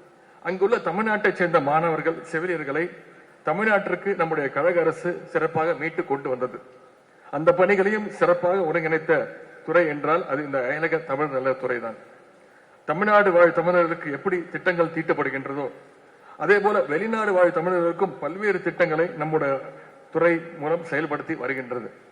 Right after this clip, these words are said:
குறிப்பாக உலகம் முழுவதும் வாழும் தமிழருடைய பிள்ளைகள் தமிழ் மொழியை கற்பதற்கு ஏதுவாக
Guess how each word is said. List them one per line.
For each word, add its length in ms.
குறிப்பாக 540
உலகம் 340
முழுவதும் 380
வாழும் 340
தமிழருடைய 500
பிள்ளைகள் 440
தமிழ் 200
மொழியை 360
கற்பதற்கு 600
ஏதுவாக 480